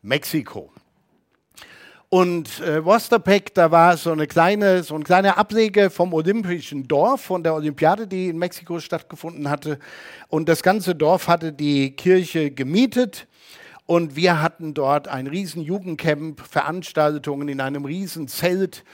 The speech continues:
jeden Abend Gewitter, das sich die Plane gebogen hat. Also es war schon sehr spannend gewesen. Und es war mein erster Trip überhaupt über den großen Teich.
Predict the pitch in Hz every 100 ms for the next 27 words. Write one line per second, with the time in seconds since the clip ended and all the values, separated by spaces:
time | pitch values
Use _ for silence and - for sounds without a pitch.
0 | - - - 147 190 147 - 156 165 165
1 | 165 156 - 170 143 135 208 208 196 180
2 | 170 - 156 147 160 - - - _ -
3 | - _ - 147 151 - 160 160 185 180
4 | 151 131 - 175 175 165 151 151 - 151
5 | 139 143 123 151 143 147 - 165 175 165
6 | 135 - - 175 - - 170 185 151 127
7 | 113 120 123 180 160 - - 190 170 202
8 | 208 196 190 208 - 202 - 262 269 185
9 | 160 165 190 220 202 165 170 151 151 139
10 | 147 123 123 123 107 87 -